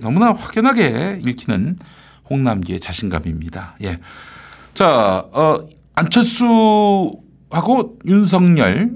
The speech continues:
어, 쪽 국민의힘 쪽에서는 단일화가 확실한, 음, 그 승기를 잡는, 어, 그런 길이다라고 생각을 하고 있는 것 같습니다. 그래서 뭐 다시,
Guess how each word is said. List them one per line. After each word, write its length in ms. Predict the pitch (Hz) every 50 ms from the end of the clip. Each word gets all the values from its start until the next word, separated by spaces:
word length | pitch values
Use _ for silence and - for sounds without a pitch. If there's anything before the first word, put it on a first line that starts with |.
| - 156
어, 360 | 156 156 156 151 156 156 147 147 - - - - - _ _ _ _ _ _
쪽 200 | - 214 202 -
국민의힘 440 | - 202 202 208 208 202 202 196 180
쪽에서는 840 | 202 196 185 196 185 - 202 202 208 208 208 214 262 294 247 190 - - - - _ _ _ - _ _ -
단일화가 500 | - 175 190 208 208 202 196 196 185 214 202
확실한, 680 | 202 - - - - 240 240 233 220 196 - - - -
음, 300 | 80 87 76 76 - - - _
그 540 | - 151 156 151 147 147 143 139 139 - - - - _ _ _ _
승기를 380 | - - - 226 220 214 190
잡는, 480 | 175 165 143 131 107 95 92 117 160 185 - - _ -
어, 500 | 120 117 113 113 113 110 110 110 107 107 -
그런 340 | - 151 147 135 131 113 - - - - - _ _ _ _ _ _ _ _ _ _ _ _ _ _ _ _ _
길이다라고 640 | - - 139 147 147 139 127 120 113 110 110 98 107
생각을 400 | 107 - - 131 127 120 107 104
하고 160 | 104 98 107 113
있는 220 | 104 95 90 87
것 80 | 85 92
같습니다. 480 | 90 87 82 - - 87 87 87 85 82 - - - -
그래서 260 | - 135 123 135 131 - - - _ _
뭐 100 | - 123
다시, 440 | - 110 104 - - 117 104 -